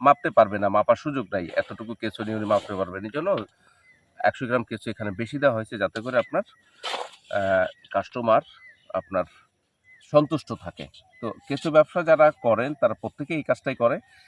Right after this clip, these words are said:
এক কেজি নিলে এখানে দুইশো গ্রাম, একশো গ্রাম, বা পাঁচশো গ্রাম নিলে এখানে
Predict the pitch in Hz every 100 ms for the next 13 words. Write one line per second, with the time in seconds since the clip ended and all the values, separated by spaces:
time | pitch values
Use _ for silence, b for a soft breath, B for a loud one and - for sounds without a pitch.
0 | B B - - - 131 120 123 117 110
1 | 113 110 101 110 117 110 104 107 98 98
2 | 104 95 92 92 b b b b - 101
3 | 104 101 101 - 104 101 101 101 92 92
4 | 95 92 87